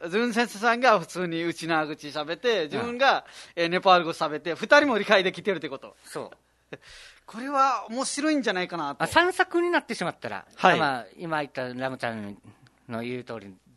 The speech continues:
Speaker 2: であればね。
Speaker 1: はいはい。
Speaker 2: 道を歩いててからユンタク語をしてるんだったら、
Speaker 1: はい。
Speaker 2: ちょっと俺も、「は、ラムちゃん今なんて言った？」ってなるさ。
Speaker 1: はいはい。
Speaker 2: それを、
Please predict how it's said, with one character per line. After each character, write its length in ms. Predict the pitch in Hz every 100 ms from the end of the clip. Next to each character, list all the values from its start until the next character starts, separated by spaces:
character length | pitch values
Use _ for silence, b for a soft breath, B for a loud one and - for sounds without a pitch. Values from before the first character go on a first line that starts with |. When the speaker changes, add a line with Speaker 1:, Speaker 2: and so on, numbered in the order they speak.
| -
Speaker 2:
で 140 | 117
あ 120 | 120
れ 100 | 117
ば 140 | 95 107
ね。 220 | 190 262
Speaker 1:
は 140 | - 190
い 40 |
は 120 | 156
い。 120 | 156
Speaker 2:
道 140 | 254 294
を 40 |
歩 200 | 220 269
い 80 | 262
て 120 | 277
て 80 | 254
か 80 | 185
ら 80 | 165
ユ 100 | 180
ン 40 |
タ 100 | 175
ク 80 | 160
語 120 | 170
を 40 |
し 180 | 196 -
て 80 | 220
る 80 | 196
ん 60 |
だ 60 | 139
っ 40 |
た 160 | _ -
ら、 280 | 143 175 113
Speaker 1:
は 160 | 185
い。 120 | 151 95 b b b -
Speaker 2:
ち 60 |
ょ 20 | 311
っ 20 |
と 160 | 226 202
俺 120 | 254
も、 320 | 208 139 113 _ -
「は、 200 | 247 - - 185
ラ 120 | 220
ム 80 | 262
ち 60 |
ゃ 20 |
ん 40 | 170
今 100 | 143
な 120 | 180
ん 80 | 247
て 100 | 170
言 40 |
っ 100 | -
た？」 120 | 117 107
っ 20 |
て 120 | -
な 100 | 120
る 80 | 185
さ。 180 | 233 - _ _ _
Speaker 1:
は 160 | - 185
い 40 |
は 140 | 165
い。 100 | 120 - _
Speaker 2:
そ 140 | - 269
れ 120 | 294
を、 320 | 311 247 95